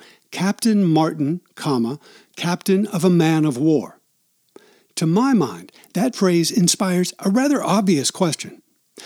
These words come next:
Was there a Captain Martin who came to colonial era Charleston in command of a British man of war? As I mentioned in episode number one forty-eight,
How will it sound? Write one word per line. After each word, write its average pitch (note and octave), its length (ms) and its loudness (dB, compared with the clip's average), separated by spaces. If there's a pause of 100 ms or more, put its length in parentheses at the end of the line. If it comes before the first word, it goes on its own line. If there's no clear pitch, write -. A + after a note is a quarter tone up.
(240)
Was F#3+ 400 0
there G3 240 0
a F3 40 -2
Captain F3 560 -2
Martin D3+ 520 -2
who D#3+ 100 0
came G#3 440 0
to G#3 120 -2
colonial F#3+ 580 0
era F3 240 2
Charleston D3+ 680 -2
in A#3 240 4
command D#3 540 0
of G3 120 -2
a G#3 60 2
British D3+ 420 0
man B2 280 -2
of D3+ 100 -4
war? A3 340 0 (1000)
As F#3 180 0
I F#3+ 80 2
mentioned A3 440 2
in C3+ 180 -2
episode D#3+ 420 0
number B2+ 200 2
one C#3 300 0
forty-eight, A2+ 580 -6